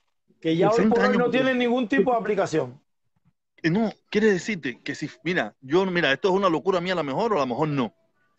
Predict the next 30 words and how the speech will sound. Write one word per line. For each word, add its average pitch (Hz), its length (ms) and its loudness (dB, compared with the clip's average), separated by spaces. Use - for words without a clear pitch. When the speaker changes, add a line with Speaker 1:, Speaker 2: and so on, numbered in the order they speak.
Speaker 2:
Pero 135 240 2
si 131 140 -6
probablemente 123 760 -2
el 123 100 0
gobierno 143 480 -2
norteamericano 123 680 -4
en 120 60 -4
sus 127 140 -8
primeros 131 460 -4
días 131 260 0
de 110 100 -8
triunfo 139 280 -4
de 127 40 2
la 117 40 -4
revolución 104 340 -10
no 165 260 2
hubiera 143 600 2
eliminado 131 800 0
la 131 220 0
cuota 160 280 -2
azucarera, 110 580 -6
no 143 160 0
hubiera 175 280 2
eliminado 131 480 -2
la 117 120 -2
venta 170 280 0
de 143 80 2
petróleo 156 380 0
a - 20 -2
Cuba, 156 320 0